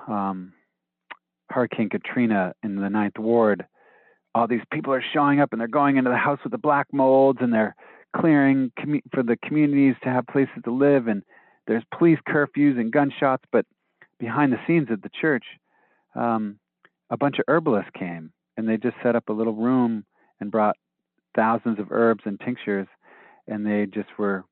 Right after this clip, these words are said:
helping people meditate and doing tinctures, and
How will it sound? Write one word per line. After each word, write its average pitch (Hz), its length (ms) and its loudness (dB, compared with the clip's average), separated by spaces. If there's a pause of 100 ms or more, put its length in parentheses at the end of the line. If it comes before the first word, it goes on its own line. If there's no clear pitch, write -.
helping - 360 -8
people 98 680 -4 (340)
meditate 131 600 2
and 95 300 -12
doing 101 340 -8 (100)
tinctures, 123 560 -2
and 95 120 -6